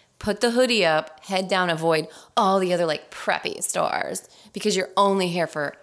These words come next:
fucking Hot Topic and maybe what's now Zumiez was back then, fast forward, the skate shop, if, if they had one goth thing that you liked, maybe. Ooh, and then the other place you would hit up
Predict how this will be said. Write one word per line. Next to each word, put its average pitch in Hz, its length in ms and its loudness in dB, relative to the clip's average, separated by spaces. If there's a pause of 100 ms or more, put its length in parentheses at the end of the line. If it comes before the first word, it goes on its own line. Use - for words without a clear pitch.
(180)
fucking 156 340 -4
Hot - 300 -6
Topic 196 600 0 (380)
and 131 380 -4 (100)
maybe 202 920 -2 (320)
what's 185 320 0
now 170 160 0
Zumiez 147 840 -4
was 147 320 -4
back 151 320 -4
then, 139 180 0
fast 139 380 -4
forward, 143 340 -2
the - 80 -12
skate - 540 -2 (480)
shop, 127 480 -2 (480)
if, 196 600 -2 (240)
if 262 600 0
they 151 80 -4
had 143 340 -6
one 170 400 0
goth 143 300 -6
thing 139 160 -10
that 131 100 -12
you 135 140 -12
liked, - 380 -8 (200)
maybe. 147 560 -6 (220)
Ooh, 226 240 -2 (100)
and 190 160 0
then 180 80 2
the 185 100 2
other 196 140 2
place 226 260 -2
you 233 60 -2
would 226 100 -2
hit 233 140 -2
up 240 260 -2